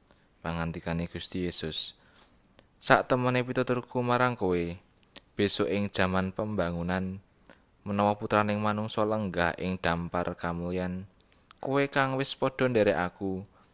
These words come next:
iya bakal linggih ing dampar rolas, sarta ngadili taler Israel rolas. Lan saben wong kang marga saka aku wis ninggal omahe,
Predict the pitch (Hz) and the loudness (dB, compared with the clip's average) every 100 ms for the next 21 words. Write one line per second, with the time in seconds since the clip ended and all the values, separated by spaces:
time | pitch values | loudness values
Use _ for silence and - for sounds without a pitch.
0 | _ - 98 92 - 90 95 98 107 104 | _ -2 2 2 2 0 2 0 -2 -2
1 | 107 110 - 104 110 95 87 85 90 98 | -2 -2 -4 -6 -2 0 0 0 0 0
2 | 104 113 - - - _ - _ - 143 | -2 -4 -6 -8 -14 _ -20 _ -8 -6
3 | 135 127 131 131 - 92 90 90 95 104 | -2 -2 0 -2 0 -2 0 0 0 0
4 | 104 101 104 104 - 95 98 90 71 73 | -2 -4 -4 -2 0 0 2 0 -2 -6
5 | - - - _ _ _ _ _ _ - | -6 -8 -12 _ _ _ _ _ _ 2
6 | 92 95 95 92 101 98 110 117 117 120 | 2 4 2 2 2 0 2 2 0 0
7 | 117 117 113 113 113 117 - 110 - 110 | 2 2 0 2 2 0 -2 -2 0 0
8 | 107 110 - 123 123 - 127 123 98 95 | 0 0 -2 -4 -4 -4 -6 -2 2 2
9 | 117 113 117 117 117 120 | 2 -2 -2 -2 -4 -8